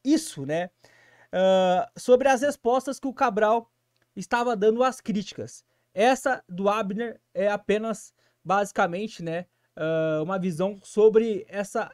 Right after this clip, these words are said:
reação do Cabral que é inesperada. Mais uma. Ah, "Você é bom, mas pode dar uma melhorada. Denis está aí. Daqui a pouco o Brasão, que ao meu ver é melhor.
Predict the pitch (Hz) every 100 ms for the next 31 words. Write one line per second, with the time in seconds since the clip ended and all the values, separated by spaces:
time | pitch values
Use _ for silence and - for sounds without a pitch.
0 | _ 190 311 262 - 233 240 226 214 175
1 | 202 226 240 233 240 233 - 240 147 120
2 | 120 233 254 160 117 127 _ _ _ _
3 | - - _ _ 190 196 202 202 196 196
4 | 190 - 208 311 - 330 214 220 160 -
5 | 208 196 240 254 240 254 254 262 254 240
6 | 285 262 196 123 113 _ _ _ _ 143
7 | 175 247 277 294 - 349 254 147 151 185
8 | 247 226 214 247 254 262 285 247 170 226
9 | 294 - 247 226 240 185 254 285 269 285
10 | 247 220 -